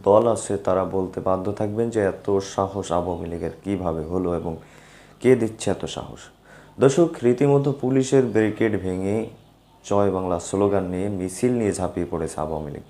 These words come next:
পাশাপাশি ছাত্রলীগ থেকে ঘোষণা এসেছে এই মাসের ভিতর, অর্থাৎ ফেব্রুয়ারির ভিতরই ডক্টর ইউনূসকে উৎখাত করা হবে। পাশাপাশি মার্চের ছাব্বিশের ভিতর শেখ হাসিনাকে দেশে ঢুকানো হবে। কি বুঝছেন?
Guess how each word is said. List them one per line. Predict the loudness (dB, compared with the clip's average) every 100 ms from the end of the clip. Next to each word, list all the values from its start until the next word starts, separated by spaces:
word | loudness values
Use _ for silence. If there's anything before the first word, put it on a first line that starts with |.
| -20 _ _ -20 -20 -20 2
পাশাপাশি | 2 4 4 4 4 0
ছাত্রলীগ | 0 0 0 0 -2
থেকে | -4 -2
ঘোষণা | -2 -4 -2 -2
এসেছে | -2 -4 -4 -2
এই | 0 2 4
মাসের | 2 0 -4
ভিতর, | -4 -4 -2 -2 -4 -18 -20 -20 -8
অর্থাৎ | -2 2 2 2
ফেব্রুয়ারির | 2 2 6 4 4 0
ভিতরই | -4 0 0 0 -6 -12 _ _
ডক্টর | -6 -2 0
ইউনূসকে | 0 0 -4 -2 0
উৎখাত | 0 -2 -6 -6 0
করা | 0
হবে। | 2 0 0 -2 -10 -20 -6
পাশাপাশি | 2 2 2 0 -2 -2
মার্চের | 0 0 -2 -4 -2
ছাব্বিশের | -2 0 -2 0 -2
ভিতর | -4 -2 -2 -2 -8 -20 _ -4
শেখ | -4 -2
হাসিনাকে | -4 -2 -2 -2 -4
দেশে | 0 -2 -2
ঢুকানো | -6 -6 -6 -8
হবে। | -10 -12 -14 _ _ _ _ _ _ _ _ -10
কি | -8
বুঝছেন? | -8 -12 -12 -12